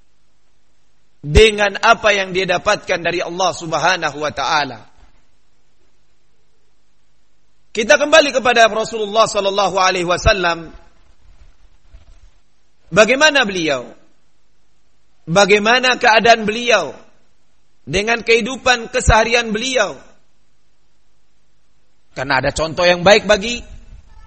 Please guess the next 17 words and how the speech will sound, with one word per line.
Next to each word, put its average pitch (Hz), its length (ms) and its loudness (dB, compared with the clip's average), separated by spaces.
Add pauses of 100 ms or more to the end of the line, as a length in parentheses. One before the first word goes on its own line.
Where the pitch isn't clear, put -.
(280)
kita 202 720 -2 (640)
terhadap 160 340 -2
diri 233 300 -4
Rasulullah, 254 640 -4 (720)
maka 175 260 -2
kita 170 240 -4
melihat 175 320 -2
bagaimana 160 480 -4
beliau, 156 400 -4 (1120)
bagaimana 185 960 0 (800)
beliau 185 560 2
qanaah 190 960 0 (960)
dengan 196 480 0
apa 208 320 2
yang 190 240 0
beliau 185 240 -2
makan 165 640 -2